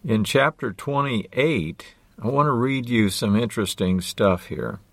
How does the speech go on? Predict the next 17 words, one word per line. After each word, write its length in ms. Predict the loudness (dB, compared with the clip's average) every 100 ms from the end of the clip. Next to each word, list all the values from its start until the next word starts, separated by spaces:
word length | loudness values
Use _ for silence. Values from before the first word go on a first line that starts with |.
| _ _ _ -20 -20 _ _ _ _ 2
Verse 280 | 2 2
one, 580 | 0 0 0 -2 -8 -2
"Then 440 | 0 2 4 2 2
this 240 | 0 2
message 540 | 0 0 0 -2 -4
came 320 | -2 0 0 0
to 80 |
me 200 | 0 0
from 520 | 0 0 0 0 -6 -12 _ _ _ _ _ _ -20 -8
the 160 | 2 4
Lord. 480 | 6 4 4 2 -6 _ _
'Son 380 | -14 -2 0 2
of 160 | 0 0
man, 420 | 0 2 0 -2
give 360 | 0 0 0 -2
the 100 | -4
prince 520 | -2 -2 -2 -6